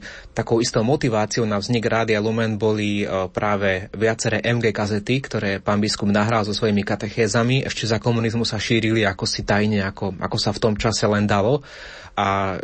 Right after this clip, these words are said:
že možno práve aj toto boli také pohnutky podľa vás, že rozšíri to medzi ľudí. Ten rok deväťdesiattri už vznikal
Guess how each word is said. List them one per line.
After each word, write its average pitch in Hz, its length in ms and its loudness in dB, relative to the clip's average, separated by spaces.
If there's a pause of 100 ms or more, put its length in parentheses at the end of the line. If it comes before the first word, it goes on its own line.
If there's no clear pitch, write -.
(120)
že 104 360 2
možno 107 320 0
práve 117 260 2
aj 113 160 0
toto 110 180 0
boli 139 200 0
také 113 240 -6
pohnutky 127 640 -2 (280)
podľa 110 320 2
vás, 110 160 0
že 110 220 0
rozšíri 113 460 0
to 107 320 -2
medzi 110 320 2
ľudí. 120 400 0
Ten 98 120 -4
rok 104 200 2
deväťdesiattri 104 800 0
už 101 240 -6
vznikal 104 480 0